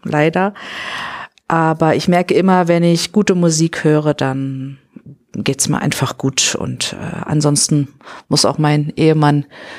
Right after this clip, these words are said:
immer viel aushalten, was ich ihm so erzähle. <laughs> Und muss immer schön herhalten. Und wie gesagt, Freunde und Familie auch. Und ich bin nebenbei, bin ich auch freiberuflich, auch ehrenamtlich tätig im Ausbildungsbereich und, äh, freiberuflich als Moderatorin und,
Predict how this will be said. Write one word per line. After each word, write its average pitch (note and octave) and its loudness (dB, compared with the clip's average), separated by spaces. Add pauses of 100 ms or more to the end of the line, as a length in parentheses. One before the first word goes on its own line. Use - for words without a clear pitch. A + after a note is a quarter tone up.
(160)
immer D3 4
viel D3+ 2
aushalten, D3+ 0
was D3+ 2
ich D#3 -2
ihm D#3 0
so D3+ 0
erzähle. E3+ 2 (320)
<laughs> G#3+ 0 (800)
Und E3 0
muss D#3 0
immer D3 0
schön D3+ 2
herhalten. D3+ 0
Und A#2+ -8
wie C#3 -10
gesagt, B2+ -6
Freunde C#3+ 0
und C3+ -2
Familie C3 -4
auch. D3+ -4 (560)
Und D3 -2
ich B2+ -4
bin E3 2
nebenbei, D#3+ 2
bin D#3+ 0
ich D#3 -2
auch A#2+ -4
freiberuflich, F#3 -2
auch - -4
ehrenamtlich F#3+ 0
tätig E3+ 0
im D3+ -2
Ausbildungsbereich C#3 0
und, A#2+ -4
äh, - -6
freiberuflich D3+ 0
als - 0
Moderatorin D3 0
und, G2 -2